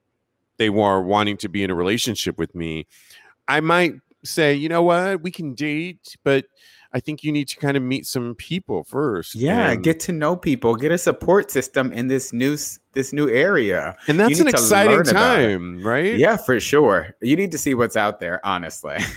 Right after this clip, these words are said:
Speaker 2: <laughs>
Speaker 1: It's scary, but it's an exciting time. And back to having a hot vax summer, I'm all for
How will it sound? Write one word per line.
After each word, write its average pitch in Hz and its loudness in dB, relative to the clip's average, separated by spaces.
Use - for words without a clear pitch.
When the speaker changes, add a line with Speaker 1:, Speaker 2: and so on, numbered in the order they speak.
Speaker 2:
<laughs> - 2
Speaker 1:
It's - -2
scary, 156 4
but 127 4
it's 117 0
an 120 -4
exciting 107 -2
time. 95 -6
And 87 -6
back 127 0
to 113 2
having 117 2
a 98 2
hot 110 0
vax 104 -4
summer, 92 -4
I'm 98 -6
all 92 -2
for 90 0